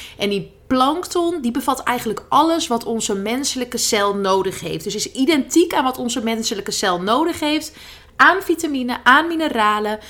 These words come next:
Het bevat jodium en selenium voor de schildklier. Het bevat antioxidanten.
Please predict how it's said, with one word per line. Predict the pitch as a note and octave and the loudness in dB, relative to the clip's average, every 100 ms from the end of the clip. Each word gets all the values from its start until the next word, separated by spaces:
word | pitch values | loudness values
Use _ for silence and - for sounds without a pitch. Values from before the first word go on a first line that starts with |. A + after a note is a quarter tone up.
| - - | -14 -8
Het | A#3+ | -2
bevat | D4 D#4+ | 2 4
jodium | C4+ D#4+ E4+ D#4+ | 6 6 6 4
en | D#4+ | 2
selenium | - D#4 D#4 D#4 D4+ D#4 | 2 4 4 4 2 0
voor | D#4+ | -2
de | D4+ | -2
schildklier. | D4+ - G4 G3+ - G#3 G#3 G#3 | -2 -2 -2 -2 -4 -6 -4 -4
Het | B3 | -6
bevat | D#4+ E4+ - | -4 -4 -2
antioxidanten. | D#4 E4+ D#4+ - E4 B3+ G#3+ G#3+ G#3+ G#3 G#3 | -4 -2 -4 -2 -2 0 0 0 -2 -4 -4